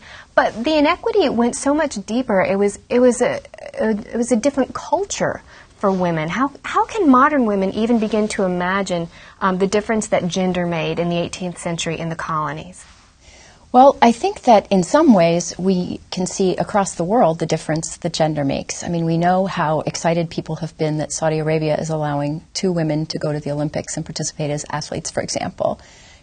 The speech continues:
Speaker 2: You know, women in the West are astonished that women in very traditional societies are not allowed to drive, for example. We know that in traditional cultures, gender is a hierarchical form of power,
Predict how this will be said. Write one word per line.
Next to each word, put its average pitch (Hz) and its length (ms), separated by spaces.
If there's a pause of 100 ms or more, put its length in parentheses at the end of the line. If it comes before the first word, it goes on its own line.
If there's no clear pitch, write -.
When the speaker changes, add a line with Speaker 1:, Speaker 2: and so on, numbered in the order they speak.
(120)
Speaker 2:
You - 80
know, 151 60
women 165 260
in 156 100
the 151 80
West 165 440
are 147 100
astonished 156 720
that 151 100
women 151 320
in 147 280
very 151 300
traditional 151 500
societies 139 600
are 151 100
not 139 140
allowed 135 240
to 143 80
drive, - 540
for - 120
example. - 460
We 180 140
know 220 220
that - 120
in 151 140
traditional 160 420
cultures, - 560 (460)
gender 165 440
is 160 160
a - 20
hierarchical 147 640
form 143 440
of - 140
power, 170 440